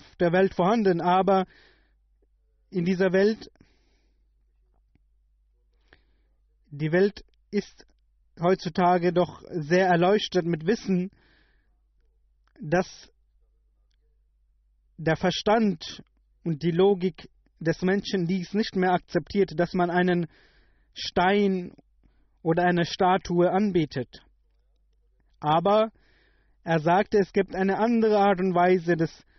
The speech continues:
Götzendienstes, die im Verborgenen den, das Gift in den Menschen initiiert.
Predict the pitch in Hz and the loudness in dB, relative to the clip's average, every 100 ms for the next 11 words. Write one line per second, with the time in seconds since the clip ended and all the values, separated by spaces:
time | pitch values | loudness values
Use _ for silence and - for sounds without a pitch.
0 | _ - 190 - 180 170 165 185 196 - | _ 0 0 0 -2 -2 0 -2 -2 -4
1 | 190 196 - - _ _ _ _ _ _ | 0 0 -2 -20 _ _ _ _ _ _
2 | _ _ _ - 147 190 208 208 - _ | _ _ _ -14 -6 -2 0 -2 -6 _
3 | _ _ _ _ _ _ - 175 190 175 | _ _ _ _ _ _ -6 -4 0 2
4 | 196 226 202 196 180 160 - - 147 165 | 2 2 2 0 0 -2 -8 -12 -2 0
5 | 170 - _ _ _ _ 160 160 151 220 | -2 -6 _ _ _ _ -6 -6 -2 -2
6 | - - - - _ _ _ _ _ _ | -2 -8 -20 -20 _ _ _ _ _ _
7 | _ - 170 175 180 202 226 - 196 180 | _ -6 -2 0 0 0 -2 -2 -2 -2
8 | 160 139 _ _ _ _ _ _ _ _ | -2 -6 _ _ _ _ _ _ _ _
9 | _ _ _ _ _ _ - 175 180 - | _ _ _ _ _ _ -8 -2 -2 -2
10 | 220 240 190 | 0 0 0